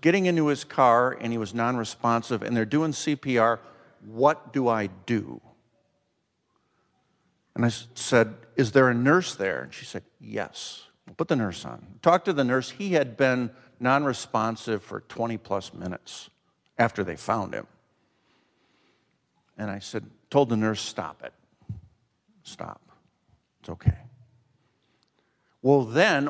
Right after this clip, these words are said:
all of the stress took over. And I jumped in my car and ran to the hospital where my dad was at, met my mother.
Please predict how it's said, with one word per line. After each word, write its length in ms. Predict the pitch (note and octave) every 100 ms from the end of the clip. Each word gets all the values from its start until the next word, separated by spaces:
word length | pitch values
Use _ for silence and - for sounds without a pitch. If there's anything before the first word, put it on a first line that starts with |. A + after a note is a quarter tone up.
| -
all 280 | D3 D3 D#3+
of 100 | D3+
the 100 | C3
stress 560 | A#2+ - - A2+ F2+ -
took 200 | - A#2
over. 360 | A2 - D2 - _ _ _ _ _ _ _ -
And 100 | A#2
I 80 |
jumped 360 | G#2+ C#3 D#3+ E3+
in 100 | D#3
my 140 | D3
car 420 | C3+ - C3+ B2+ B2
and 220 | A2 G2+
ran 480 | B2 C3+ C#3 C#3 B2+ -
to 100 | B2+
the 120 | A2
hospital 480 | A#2+ A#2+ - A#2+ A2
where 100 | G#2+
my 160 | G#2+
dad 260 | G2+ G#2+ G#2+
was 220 | G#2 F#2+
at, 380 | F#2+ G2 - A2+
met 220 | B2 -
my 120 | B2+
mother. 520 | A#2 G#2+ G2 G2 G#2+